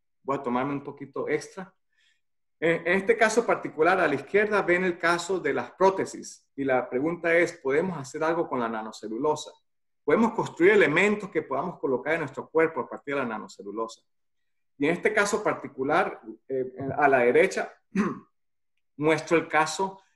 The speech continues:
de, eh, hacer nanocelulosas que crecen por microorganismos. Eh, se, ya, lo llamamos celulosa bacteriana. Entonces, es una celulosa que no se produce en los árboles,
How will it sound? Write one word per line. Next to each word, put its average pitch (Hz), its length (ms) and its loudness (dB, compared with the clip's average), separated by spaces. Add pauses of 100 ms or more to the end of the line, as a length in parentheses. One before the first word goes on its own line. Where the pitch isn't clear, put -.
(140)
de, 123 1000 4
eh, - 40 2
hacer 170 360 -2
nanocelulosas 151 920 -2
que 139 220 -6
crecen 170 640 -2
por 127 180 -2
microorganismos. 123 1080 -2
Eh, 113 140 -6
se, 110 320 -10
ya, 120 300 -8
lo 127 180 -2
llamamos 123 440 -2
celulosa 127 460 -2
bacteriana. 104 600 -10
Entonces, - 240 -20
es 220 80 -4
una 226 120 -2
celulosa 175 520 -2
que 143 120 -4
no 165 100 -6
se 208 140 -4
produce 156 280 -6
en 147 80 -10
los 117 120 -6
árboles, 202 540 -6